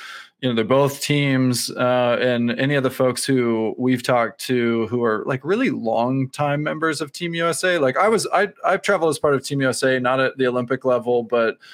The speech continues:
I did go to Short Course Worlds and World University Games and Pan Ams, and each of those had its own flavor. But I, I've noticed a distinct difference between, like,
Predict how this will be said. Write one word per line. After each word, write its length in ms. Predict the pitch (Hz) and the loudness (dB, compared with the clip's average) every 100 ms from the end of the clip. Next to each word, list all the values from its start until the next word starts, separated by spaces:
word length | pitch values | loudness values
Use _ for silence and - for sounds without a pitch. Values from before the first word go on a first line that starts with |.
| - - | -10 -2
I 80 | |
did 120 | 139 170 | 0 2
go 100 | 170 | 0
to 60 | |
Short 260 | 143 147 139 | 2 0 2
Course 280 | 147 135 - | 2 0 2
Worlds 480 | 131 135 135 120 | 2 4 2 2
and 160 | 117 110 | -2 -2
World 240 | 110 127 | 0 0
University 480 | 127 117 117 117 120 | 0 0 0 0 -4
Games 400 | 117 117 120 117 | -2 -2 -2 -4
and 100 | 110 | -8
Pan 300 | - 120 120 | -6 -4 -2
Ams, 420 | 117 113 113 120 | -2 -2 -2 -4
and 240 | 117 110 113 - - - | -4 -6 -6 -12 -16 -8
each 180 | - 220 | -2 0
of 80 | 240 | 2
those 280 | 185 156 147 | 4 4 2
had 200 | 143 139 | 2 2
its 160 | 139 | 0
own 220 | 139 135 127 | 0 0 -2
flavor. 580 | - 110 110 117 190 | -2 0 0 0 0
But 340 | 220 151 135 127 | 2 2 2 2
I, 100 | 139 - | -2 0
I've 240 | 147 139 | 0 0
noticed 340 | 139 190 254 - | -2 -2 -2 -6
a 60 | |
distinct 460 | 233 151 - 147 131 | -6 -6 -4 -4 -2
difference 420 | 135 - 135 117 | -2 0 -4 -4
between, 640 | - 131 135 123 120 117 120 - - _ | -8 -8 -4 -4 -2 -4 -8 -18 -20 _
like, 340 | 131 123 - | 0 0 -4